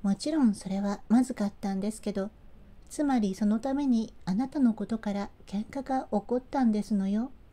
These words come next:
何分ご存知の通り、ああいう病人は勘が強いですからね。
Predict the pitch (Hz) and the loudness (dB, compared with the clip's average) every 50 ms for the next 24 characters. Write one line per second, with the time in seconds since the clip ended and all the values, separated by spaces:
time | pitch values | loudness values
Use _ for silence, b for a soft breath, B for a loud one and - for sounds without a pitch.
0 | - - - - - - - - - - b b b b b b b b - 202 | -20 -20 -20 -20 -20 -20 -20 -20 -20 -20 b b b b b b b b -2 0
1 | 202 208 208 196 185 190 185 185 180 - 196 196 - 254 262 247 226 - 202 196 | 2 2 2 2 2 0 0 0 0 -2 -2 0 2 4 4 4 4 4 2 0
2 | 202 214 - 269 262 254 240 208 208 214 - - - - - 202 214 226 220 208 | 0 0 0 0 2 2 2 2 0 -2 -4 -8 -10 -6 -4 -2 0 0 2 2
3 | 220 220 220 220 214 214 220 240 240 240 240 240 240 240 233 240 254 - - - | 2 2 2 2 2 2 2 2 2 2 2 2 2 2 0 -2 -4 -8 -12 -20
4 | b b b b b b b - - 226 233 226 220 233 233 - - 233 254 277 | b b b b b b b -6 -2 2 2 2 2 2 -2 -2 0 0 2 2
5 | 302 269 240 247 226 - - 208 202 208 208 220 240 247 254 - | 2 2 2 0 0 -2 -4 -2 0 2 2 4 4 4 2 0